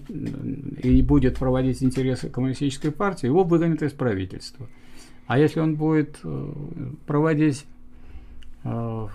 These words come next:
интересы буржуазии, будучи уже в правительстве, его выгонят из партии. Поэтому это <laughs> и выборы, э, от представителя, от коммунистической партии в, в правительство, президент то же самое.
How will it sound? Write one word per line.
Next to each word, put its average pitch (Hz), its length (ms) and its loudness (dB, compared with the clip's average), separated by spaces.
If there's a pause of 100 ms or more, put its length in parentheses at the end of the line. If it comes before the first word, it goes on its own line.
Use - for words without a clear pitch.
(320)
интересы 139 840 0 (180)
буржуазии, 131 800 2
будучи 127 420 2
уже 113 280 -2
в - 160 -18
правительстве, 110 560 0
его 185 80 4
выгонят 196 360 2
из 170 120 0
партии. - 640 -6
Поэтому 139 320 -2
это 139 340 0 (440)
<laughs> - 160 -10 (300)
и 139 280 0
выборы, 135 580 6
э, 131 220 -4
от 123 280 -4
представителя, 135 840 2
от 113 100 -8
коммунистической 147 580 4
партии 120 540 0 (240)
в, 107 240 -6
в - 20 -18 (100)
правительство, 151 500 2
президент 202 460 0
то 180 100 -4
же 175 100 -2
самое. 98 360 -4